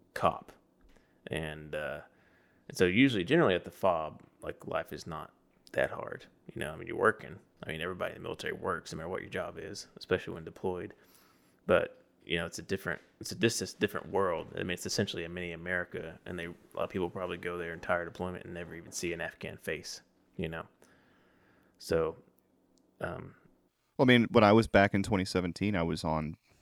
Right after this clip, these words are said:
Speaker 2: bases like that. I, l-, I lived on caf for several months. I lived on J bad for several months.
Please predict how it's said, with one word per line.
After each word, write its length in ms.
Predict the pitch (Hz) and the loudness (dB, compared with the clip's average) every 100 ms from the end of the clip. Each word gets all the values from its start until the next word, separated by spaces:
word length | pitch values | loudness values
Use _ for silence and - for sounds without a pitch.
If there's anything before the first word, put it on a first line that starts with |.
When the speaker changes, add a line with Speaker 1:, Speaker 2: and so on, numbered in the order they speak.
| - | -4
Speaker 2:
bases 320 | - - - | -4 -4 -6
like 160 | - - | -6 -6
that. 220 | 50 - - | -10 -8 -2
I, 80 | 85 | -2
l-, 220 | 90 - | 0 -2
I 60 | 95 | 0
lived 260 | 92 - | 0 2
on 140 | 85 87 | 0 0
caf 340 | - 80 67 | 2 2 0
for 160 | - 85 | -2 -2
several 300 | - 87 80 | 0 0 0
months. 360 | 78 80 - | -2 -4 -2
I 60 | 82 | 0
lived 300 | 87 82 80 | 0 0 0
on 220 | 78 87 | 0 0
J 140 | 90 85 | 2 2
bad 260 | 82 82 | 2 0
for 100 | 90 | -2
several 280 | - 82 73 | -6 -4 -4
months. 460 | 73 82 - - | -4 -4 -4 -6